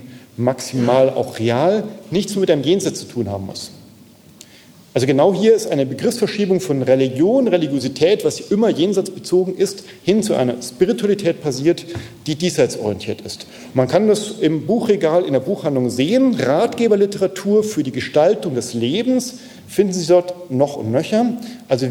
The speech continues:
wie finde ich mich selbst innerhalb des Lebens? Wie erfülle ich mich selbst innerhalb des Lebens? Also das ist die zentrale, ähm, Pointe von gut verkaufender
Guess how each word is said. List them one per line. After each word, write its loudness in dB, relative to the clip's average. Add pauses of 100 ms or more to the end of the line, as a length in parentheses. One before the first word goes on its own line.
wie 0
finde 0
ich -4
mich -6
selbst -4 (720)
innerhalb 2
des -8
Lebens? -10 (280)
Wie -2
erfülle 2
ich -4
mich -4
selbst -4 (360)
innerhalb 0
des -10
Lebens? -4 (200)
Also 2
das 2
ist -4
die -4
zentrale, 0
ähm, 0
Pointe 0
von -2 (640)
gut 2
verkaufender 2